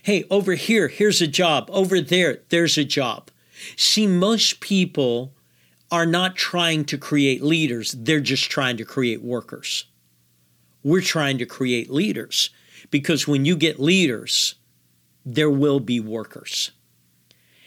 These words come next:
And so they're required to listen to the podcast.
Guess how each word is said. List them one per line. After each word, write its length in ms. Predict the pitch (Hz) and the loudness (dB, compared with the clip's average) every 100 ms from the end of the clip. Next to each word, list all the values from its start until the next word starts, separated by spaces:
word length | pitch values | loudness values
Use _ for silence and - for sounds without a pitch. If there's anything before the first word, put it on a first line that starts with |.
| - - | -12 -2
And 140 | 165 | 0
so 260 | - 196 180 | 2 2 2
they're 220 | 139 170 | 2 2
required 760 | 151 147 - 208 196 143 123 - | 2 -2 -2 0 2 0 -2 -2
to 80 | 143 | 0
listen 360 | 135 - 139 | 0 0 -2
to 120 | - 143 | -2 -2
the 120 | 131 | -2
podcast. 720 | - 156 143 - 127 110 | 0 0 -2 -4 -4 -6